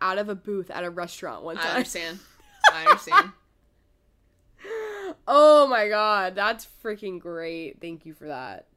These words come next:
Speaker 1: That's funny.
Speaker 2: That is funny.
Speaker 1: Okay, so kind of similar. One of mine is, like, um, when they do, like, a little scurry in the crosswalk
Speaker 2: <laughs>
Speaker 1: because, like, time's almost running out.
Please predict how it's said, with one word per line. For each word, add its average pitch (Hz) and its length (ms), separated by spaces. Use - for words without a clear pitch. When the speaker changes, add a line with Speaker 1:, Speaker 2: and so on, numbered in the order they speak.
Speaker 1:
That's 196 380
funny. 170 520
Speaker 2:
That 147 140
is 139 140
funny. 147 340
Speaker 1:
Okay, 262 280
so 226 320
kind 220 260
of 254 80
similar. 202 580
One 196 280
of 220 140
mine 185 420
is, 190 300
like, 170 480
um, 135 600
when 208 760
they 220 480
do, 208 240
like, 208 180
a 220 80
little 190 720
scurry 180 960
in 208 120
the 180 80
crosswalk 220 840
Speaker 2:
<laughs> - 0
Speaker 1:
because, 214 280
like, 196 200
time's 190 320
almost 196 240
running 185 240
out. 226 540